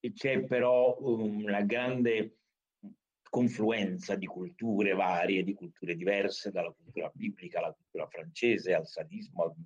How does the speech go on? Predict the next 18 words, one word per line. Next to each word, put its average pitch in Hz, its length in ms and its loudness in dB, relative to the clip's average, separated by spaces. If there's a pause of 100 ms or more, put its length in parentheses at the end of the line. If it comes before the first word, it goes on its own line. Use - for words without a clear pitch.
(140)
masochismo, 92 760 -4 (280)
eccetera, 104 560 4
eccetera. 80 520 0 (340)
Certamente, 123 920 4 (260)
mm, 101 420 4 (2000)
è - 80 -2
un 101 60 4
capolavoro, - 640 -4 (480)
cioè - 200 -6
diciamoci - 520 -10
la - 100 -8
verità, - 360 -12 (120)
Sansone - 400 -4
e - 40 -6
Dalila - 340 -4
è - 40 -4
un - 80 -8
capolavoro, - 640 0